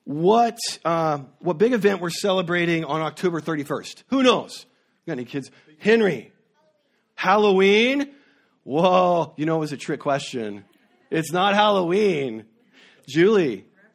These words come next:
Reformation Day. Did any of you guys know it's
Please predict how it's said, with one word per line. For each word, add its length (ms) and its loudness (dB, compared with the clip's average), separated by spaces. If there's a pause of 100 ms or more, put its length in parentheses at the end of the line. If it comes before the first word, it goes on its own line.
(800)
Reformation 1300 0
Day. 260 0
Did 180 -2
any 160 0
of 60 0
you 100 0
guys 240 0
know 300 2
it's 220 -2